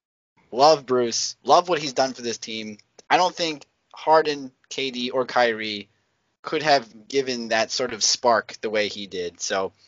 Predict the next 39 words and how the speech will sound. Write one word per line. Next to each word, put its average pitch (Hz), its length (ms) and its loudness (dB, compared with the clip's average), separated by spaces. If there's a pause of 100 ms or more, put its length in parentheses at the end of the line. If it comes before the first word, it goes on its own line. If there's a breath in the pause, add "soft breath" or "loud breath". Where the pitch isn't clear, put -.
(600 soft breath)
when 127 120 -8
we 143 60 0
talk 196 220 6
about 175 180 4
championship 160 580 -2
teams 147 340 -6
throughout 135 340 0 (360)
history, 143 640 -4 (200)
all 170 300 8
championship 147 580 -6
teams 131 300 -10
have 113 200 0
their 101 140 -2
stars, 165 600 0 (640)
but 135 220 -6
really 165 280 0
what 139 180 -2
got 135 280 4
them 120 140 -8
to - 100 -8
that 113 180 0
point 110 320 -8 (300)
are 110 120 2
the 117 60 -4
guys 107 300 2
like 98 160 -6
Bruce 98 220 -8
Brown. 80 320 -12
So, 110 220 -4
uh, 110 80 0 (580)
if 175 200 4
the 202 80 0
Nets 185 260 2
do 165 180 2
end 160 160 4
up 143 80 -2
winning 139 180 -4
the 127 80 -10
championship, 113 640 -4